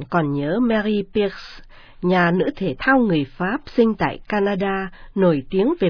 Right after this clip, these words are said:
bộ môn này cách đây vài năm. Mary Pierce sinh ngày mười lăm tháng Giêng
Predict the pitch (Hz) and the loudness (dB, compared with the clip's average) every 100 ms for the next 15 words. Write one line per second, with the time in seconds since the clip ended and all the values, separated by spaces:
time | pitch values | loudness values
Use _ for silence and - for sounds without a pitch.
0 | 147 151 190 254 240 185 160 143 - 269 | 0 -4 0 0 2 0 -2 -4 -6 -4
1 | 226 226 156 139 123 165 165 - - - | 0 0 0 -4 -4 -4 -6 -10 -20 -20
2 | - - - - - - - 190 185 190 | -20 -20 -20 -20 -20 -20 -2 2 2 2
3 | 185 190 185 - - - - - 190 180 | 2 2 0 -2 -14 -16 -10 0 2 4
4 | 165 156 139 151 139 165 220 214 247 269 | 2 0 -2 0 0 0 -2 0 2 2
5 | 226 220 | 4 0